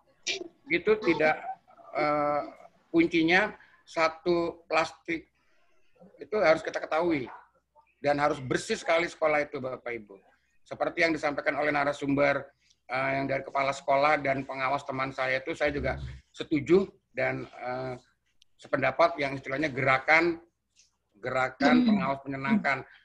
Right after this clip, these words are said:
Speaker 1: Itu kalau di D K I itu sudah, Bapak Ibu, hanya perlu dimaksimalkan. Nah, saya menambahkan istilah saya tuh gini, Bapak Ibu, gerakan, eh, gerakan delapan S.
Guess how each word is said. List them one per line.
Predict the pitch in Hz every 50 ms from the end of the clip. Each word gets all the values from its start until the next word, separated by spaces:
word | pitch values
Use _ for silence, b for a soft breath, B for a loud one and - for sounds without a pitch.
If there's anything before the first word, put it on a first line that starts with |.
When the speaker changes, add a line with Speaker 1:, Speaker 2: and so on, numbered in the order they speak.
| b b b b
Speaker 1:
Itu | b 165 175 175 240 233
kalau | - 175 175 170
di | 165 170
D | 165 165 165
K | 160 - 156 151 143 139 - - -
I | 151 160 165 165 170 156
itu | 156 - 220
sudah, | 226 - - 147 135 117 104 127 139 151 160
Bapak | 127 127 113 - - 113 113
Ibu, | 104 98 101 113 123 147 165 156
hanya | - 131 123 139 160 156
perlu | - 143 143 151 170 180
dimaksimalkan. | 160 147 165 160 156 147 - - 147 151 156 160 156 - - 147 135 123 117 110 107 104 98 - - _ _ B B B B B B B B 135
Nah, | 139 135 135 135
saya | - 143 151 185
menambahkan | 214 208 190 180 170 160 151 151 151 - 190 208 214 190
istilah | 170 165 - 165 160 156
saya | 147 - - 147 151 170 170
tuh | 196
gini, | 170 175 175 190
Bapak | 196 175 165 - 170 175
Ibu, | 170 175 190 180 - - B B B B _ _ - 135
gerakan, | 143 151 160 165 165 - - - 180 185 185 190 196 190 170 - - - - - - -
eh, | 139 147 156 156 156 156 156 147 131
gerakan | 135 151 151 156 - - - 170 170 170 165 156 - _ _ _ _ _ _ _ -
delapan | 123 135 143 151 147 - 170 170
S. | 185 196 180 151 - - -